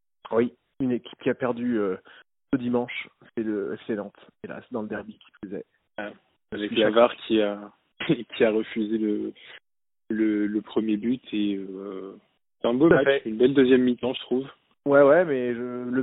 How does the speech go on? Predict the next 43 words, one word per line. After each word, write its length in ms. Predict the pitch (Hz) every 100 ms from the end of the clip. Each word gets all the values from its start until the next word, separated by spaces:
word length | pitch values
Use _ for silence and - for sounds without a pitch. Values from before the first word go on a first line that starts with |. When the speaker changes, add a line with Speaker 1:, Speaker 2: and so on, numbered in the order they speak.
| 139
Speaker 1:
la 100 | 131
var 200 | 143 127
a 60 |
refusé 240 | 120 - 135
le 60 |
premier 240 | 131 131 123
but 200 | 123 -
parfaitement 440 | 147 - 143 131
logiquement, 500 | 131 117 120 139 160
mais 280 | 180 139 127
je 80 | 113
pense 160 | - 139
Speaker 2:
Ouais. 100 | 120
Speaker 1:
que, 100 | 131
euh, 540 | 123 123 123 120 120
ils 160 | 123 123
ont 100 | 135
oublié 340 | 143 151 156
d'a-, 180 | 151 139
de 160 | 127
solliciter 440 | 131 - 131 - 143
la 120 | 135
var 240 | 123 147
aussi 280 | 131 - 139
à 60 | 123
un 100 | 117
autre 160 | 127
moment 280 | 135 123 131 _ _ _ _ _ _ _
sur 100 | 120
l'éventuelle 380 | 117 117 127 120
égalisation 560 | 120 120 113 110 131
de 80 | 120
Rongier, 580 | 107 110 113 104 117 127
où 180 | 107 107
pour 120 | 110
moi 160 | 101 110
il 40 |
y 20 |
avait 80 | 104
Speaker 2:
Sur 160 | 131 117
la 140 | 120
main, 340 | 120 127 131 123
euh, 300 | 117 110